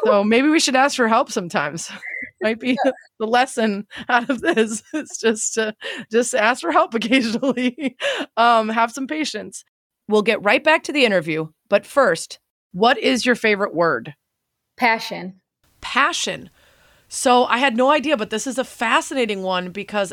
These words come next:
Speaker 1: our modern usage has almost no ties to the original meaning, 'cause the word comes from the Latin root word of patior, which means to suffer,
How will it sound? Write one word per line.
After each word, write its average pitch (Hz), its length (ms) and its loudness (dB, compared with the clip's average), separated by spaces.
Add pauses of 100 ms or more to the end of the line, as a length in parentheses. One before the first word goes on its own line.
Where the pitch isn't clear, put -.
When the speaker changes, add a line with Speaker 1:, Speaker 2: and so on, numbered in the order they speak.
Speaker 1:
our 196 180 2
modern 214 480 0
usage 214 380 -6
has 196 220 -4
almost 208 420 -6
no 202 260 -4
ties 180 460 -2
to 196 100 -12
the 180 140 -6
original 170 480 -6
meaning, 202 420 -4 (440)
'cause 202 300 -4
the 208 140 -4
word 226 340 0
comes 247 240 -6
from 214 180 -8
the 196 100 -2
Latin 196 420 -2
root 190 260 -4 (360)
word 175 420 -4
of 170 300 -6
patior, 175 800 -4 (260)
which 190 200 -8
means 190 380 -6
to - 180 -10
suffer, - 800 -6